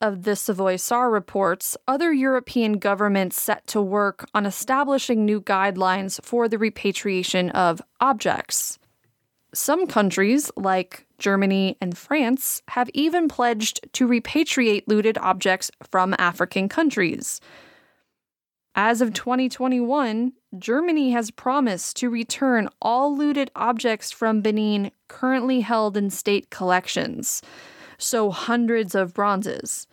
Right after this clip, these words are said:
Although, to my knowledge, there are no plans in place to actually send these works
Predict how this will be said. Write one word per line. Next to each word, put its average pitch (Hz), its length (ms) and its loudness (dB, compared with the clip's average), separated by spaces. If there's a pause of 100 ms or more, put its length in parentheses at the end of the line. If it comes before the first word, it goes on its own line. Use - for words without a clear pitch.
(160)
Although, 208 540 2 (120)
to - 120 -6
my 233 160 2
knowledge, 196 600 0
there 202 180 2
are 190 140 2
no 196 260 0
plans 247 460 0
in 202 140 -2
place 202 580 -2
to - 220 -2
actually 226 600 0
send 214 440 2
these 190 300 0
works 196 460 0